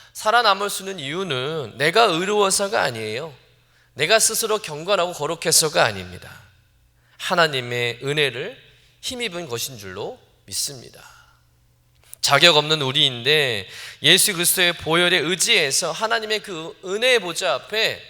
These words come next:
담대하게 나아갈 수 있는 길이 열린 것뿐이죠. 그러니 결코 우리의 의를 자랑할 수 없는 거예요.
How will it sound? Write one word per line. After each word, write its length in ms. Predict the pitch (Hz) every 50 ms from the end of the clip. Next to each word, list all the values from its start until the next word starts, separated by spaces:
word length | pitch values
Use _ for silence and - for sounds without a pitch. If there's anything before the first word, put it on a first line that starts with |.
| - - - _ _ _ -
담대하게 880 | - - 175 190 208 220 254 247 226 190 156 143 151 190 175 139 101 - _ _ _ _ _
나아갈 420 | - 127 143 156 170 175 170 156 143
수 140 | - -
있는 120 | 147 147 147
길이 320 | - - 190 196 214 208
열린 300 | 170 127 123 135 156 165
것뿐이죠. 600 | 151 139 131 - - 175 190 185 156 127 - - - - - - - - - _ _ _ _ _ _ _ _ _ _ _ _ _ _
그러니 520 | - 147 147 143 143 165 165 143 110 95 - - - - - -
결코 300 | - 180 175 - - 190
우리의 440 | 147 147 175 190 214 214 202 196 -
의를 540 | - 190 196 196 196 240 240 160 113 87 - - - - - _ _
자랑할 500 | - - - 170 175 196 190 180 170 165
수 200 | - - - 165
없는 300 | 117 90 90 104 117 123
거예요. 360 | 104 85 64 60 50 50 -